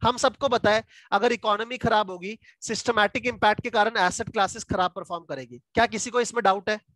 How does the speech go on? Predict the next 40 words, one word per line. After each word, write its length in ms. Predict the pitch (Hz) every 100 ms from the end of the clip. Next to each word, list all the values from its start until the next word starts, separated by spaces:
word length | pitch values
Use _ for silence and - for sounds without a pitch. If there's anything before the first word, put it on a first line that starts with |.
| _
ये 260 | _ -
तो 180 | 190 233
natural 460 | 196 190 185 233 214
है, 120 | 202 _ - _ -
right? 380 | 208 233 - - _ _ _ _ _ _ -
अगर 300 | 190 240 247
economy 520 | - 220 208 226 240
खराब 300 | - 202 214
perform 300 | - - 208
करेगी, 300 | 196 180 175
अगर 160 | 196 208
कोविड 380 | - 202 220 220
आया, 340 | 175 170 196 - _ _
last 320 | 180 202 214 202
मंथ 120 | 208 208
में 80 |
जब 160 | 214 214
COVID 280 | 214 214 208
announce 320 | 190 190 202
हुआ 100 | 190
था 120 | 180 202
तो 160 | 202
Nifty 340 | 190 - 240 226
गिरा, 320 | 214 208 208 - _
सारे 360 | - 220 269 254
asset 260 | 214 -
classes 400 | - 214 226 214
गिरे, 320 | 175 208 147 - _ _ _ _ _ _ _ _
right, 160 | 208 226
जिनका 260 | 208 214 233
positive 420 | 202 180 190 208
correlation 560 | 220 214 202 185 202
है, 140 | 143 120 _ _
उसमें 320 | 196 208 254 262
किसी 200 | 262 262
को 80 |
कोई 160 | 254 269
डाउट 220 | 226 214 -
नहीं 180 | 175
है। 100 | 143